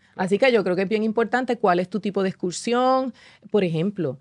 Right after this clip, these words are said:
es al aire libre. Tú sabes que están las, las guaguas estas ahora que son al aire libre, tiene aire acondicionado, cuántas personas cabemos, cuántas personas van. Y la gran parte de esos proveedores turísticos, si usted les dice que quiere una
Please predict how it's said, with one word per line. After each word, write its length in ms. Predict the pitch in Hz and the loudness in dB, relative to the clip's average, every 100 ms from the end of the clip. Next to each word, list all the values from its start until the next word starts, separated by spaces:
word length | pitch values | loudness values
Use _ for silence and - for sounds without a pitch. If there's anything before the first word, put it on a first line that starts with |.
| _ | _
es 180 | - 190 | -2 2
al 140 | 214 | 2
aire 240 | 220 226 214 | 2 2 2
libre. 260 | 202 233 | 2 2
Tú 80 | 175 | 0
sabes 120 | 185 | -2
que 60 | 214 | -2
están 200 | - 208 | -2 -2
las, 160 | 196 - | -2 -4
las 220 | 202 180 | -4 -2
guaguas 300 | 175 170 190 | 0 0 -2
estas 220 | 202 202 | -2 0
ahora 360 | 180 175 180 185 | 2 2 2 0
que 100 | 175 | -2
son 200 | 175 175 | -6 -2
al 100 | 170 | 0
aire 260 | 165 165 160 | 0 0 -2
libre, 400 | 202 247 254 202 | -2 0 2 2
tiene 300 | 190 175 165 | 0 0 0
aire 180 | 170 175 | 2 0
acondicionado, 840 | 175 170 170 - 165 165 202 226 | 0 -2 -4 -4 -2 0 2 2
cuántas 340 | 214 165 165 165 | 0 -2 -4 -6
personas 460 | 175 160 175 160 | -6 -4 -6 -6
cabemos, 380 | - 151 165 220 | -2 -2 0 -2
cuántas 300 | 202 165 170 | -4 -4 -4
personas 480 | - 170 - 170 160 | -4 -6 -4 -4 -2
van. 360 | 143 175 214 233 - _ _ - | 0 0 0 -2 -12 _ _ -4
Y 160 | 247 | 0
la 260 | 240 220 208 | 4 6 4
gran 360 | 202 208 202 214 | 2 0 2 2
parte 360 | 233 233 233 | 2 2 2
de 60 | 247 | 0
esos 140 | 233 - | 0 0
proveedores 480 | 226 220 214 214 | 2 4 4 0
turísticos, 580 | - 220 233 - 202 170 | -2 -2 -2 -2 -2 -2
si 60 | 180 | -2
usted 220 | - 170 | -2 0
les 120 | 185 | 0
dice 200 | 196 226 214 | -2 -2 -2
que 120 | 214 | -2
quiere 340 | 202 202 202 | 0 2 2
una 640 | 196 196 196 202 190 170 | 2 0 2 2 2 0